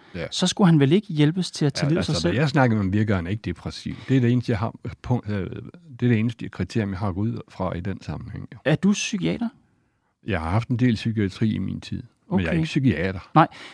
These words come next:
Speaker 2: altså de samtaler, hvor mange gange snakker du med ham?
Speaker 1: Jeg tror, jeg har været i kontakt med ham en halv snes gange.
Speaker 2: Okay. Synes du, det er nok til, at du kan lave en, hvad skal man sige, en psykiatrisk vurdering af,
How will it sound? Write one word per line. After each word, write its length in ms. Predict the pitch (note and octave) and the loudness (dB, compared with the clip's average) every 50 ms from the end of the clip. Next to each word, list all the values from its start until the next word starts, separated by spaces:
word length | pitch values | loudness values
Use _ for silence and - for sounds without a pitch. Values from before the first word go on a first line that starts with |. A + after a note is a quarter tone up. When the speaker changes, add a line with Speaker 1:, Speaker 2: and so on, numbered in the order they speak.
| - _ _ _ | -20 _ _ _
Speaker 2:
altså 180 | - C#3 - D#3 | 0 2 2 2
de 180 | - - G#3 F#3+ | 2 4 2 4
samtaler, 680 | - - E3+ D#3+ F#3 F#3 - - F#3 E3+ D3+ D3+ D3+ C3+ - _ _ _ - | 4 6 6 6 6 4 4 2 2 4 4 4 2 2 -2 _ _ _ 2
hvor 120 | D#3 D3 | 6 6
mange 200 | C#3+ C#3 D#3 F3 D#3+ | 8 8 8 6 6
gange 100 | D#3 - | 4 4
snakker 260 | - D#3 C#3+ D#3+ F3 | 4 2 2 2 2
du 60 | E3+ | 0
med 100 | D#3+ E3 | 0 0
ham? 80 | E3+ E3 - _ _ _ _ _ _ _ _ _ _ _ _ _ - - _ _ - | -2 -4 -6 _ _ _ _ _ _ _ _ _ _ _ _ _ -20 -20 _ _ -6
Speaker 1:
Jeg 100 | F#2+ - | -6 0
tror, 180 | - A2 B2+ | 4 6 6
jeg 60 | C3+ A#2 | 8 8
har 60 | G#2 | 8
været 100 | F#2+ G2 | 6 6
i 20 | F#2 | 6
kontakt 400 | - F#2 F2 - G#2+ A2 A2 - | 4 0 0 2 2 2 2 2
med 80 | A#2 | 2
ham 140 | G2 G#2 G2+ | 2 2 0
en 80 | F#2 F2+ | 0 0
halv 160 | G2+ G#2 - | 0 -2 -2
snes 220 | - F#2+ F#2 - | -4 -6 -8 -8
gange. 240 | - - G#2 A#2+ A#2 - _ - | -6 -6 -4 -4 -6 -6 _ -2
Speaker 2:
Okay. 260 | F3+ F3 - - B2+ C3 - - - - - - - _ _ _ | -2 0 0 0 -2 -2 -4 -8 -20 -20 -20 -20 -20 _ _ _
Synes 240 | - - - D#3 - | -6 -2 -2 0 2
du, 100 | - D#3 - - | 0 0 4 6
det 160 | - G3+ G#3+ - | 6 6 6 6
er 100 | - F3 | 6 8
nok 280 | E3+ D#3 D#3 E3 F3+ - | 10 10 10 8 6 4
til, 380 | - - - - F3 E3+ F3 - - | -2 -4 0 2 4 4 2 2 -2
at 160 | E3 - - | -4 -2 0
du 80 | F3 D#3 | 0 0
kan 200 | - - D#3+ D3 | 0 2 2 4
lave 260 | D3+ D#3 D#3+ F3 - - | 4 4 4 2 2 4
en, 280 | E3 D#3 D3+ D3 C#3 - _ _ _ _ _ _ | 6 6 6 6 4 0 _ _ _ _ _ _
hvad 80 | - C#3 | -8 -4
skal 140 | - - D3 | 2 6 6
man 120 | C#3+ C#3 | 6 6
sige, 180 | C3+ - - D#3+ | 6 4 4 4
en 40 | D3+ | 4
psykiatrisk 680 | - - D#3+ - E3 F3 F3+ - - F#3+ E3 - - | 2 2 -2 0 0 0 0 0 -2 -2 -2 0 0
vurdering 380 | E3 D#3 - F3+ F#3 F3+ F3+ | 0 2 4 4 6 8 8
af, 40 | D#3+ | 6